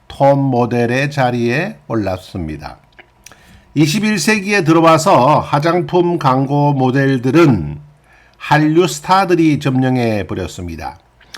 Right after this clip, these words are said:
이십일 세기가 시작된 지도 벌써 이십사 년, 전유진 가수가 이효리 가수나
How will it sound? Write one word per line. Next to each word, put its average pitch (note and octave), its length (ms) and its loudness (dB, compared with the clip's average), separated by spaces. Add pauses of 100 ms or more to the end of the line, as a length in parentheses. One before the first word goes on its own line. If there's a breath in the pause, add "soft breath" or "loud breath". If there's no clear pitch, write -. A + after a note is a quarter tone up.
(360 loud breath)
이십일 F#3 460 0
세기가 F#3 480 0
시작된 E3+ 600 -2
지도 C3 500 -2
벌써 C3 280 0
이십사 C3 640 0
년, D3 360 0 (920 soft breath)
전유진 F#3 540 2
가수가 E3 1040 4
이효리 F3 640 2
가수나 D3 840 2